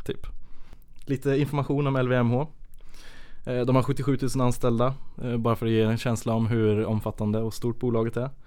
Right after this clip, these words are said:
Och de tillhör C A C fyrtio-indexet på Euronext-börsen. Det är en fransk aktie.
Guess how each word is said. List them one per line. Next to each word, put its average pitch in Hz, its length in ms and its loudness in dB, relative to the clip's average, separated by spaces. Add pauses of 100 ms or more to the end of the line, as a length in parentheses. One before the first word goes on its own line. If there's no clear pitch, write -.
(460)
Och - 360 -4
de 110 180 2
tillhör 107 500 2
C 110 340 0
A 107 100 0
C 110 220 -2
fyrtio-indexet 110 1400 -2
på 104 460 2
Euronext-börsen. 110 1300 0
Det 110 60 2
är 107 40 4
en 107 60 2
fransk 127 380 2
aktie. - 280 -8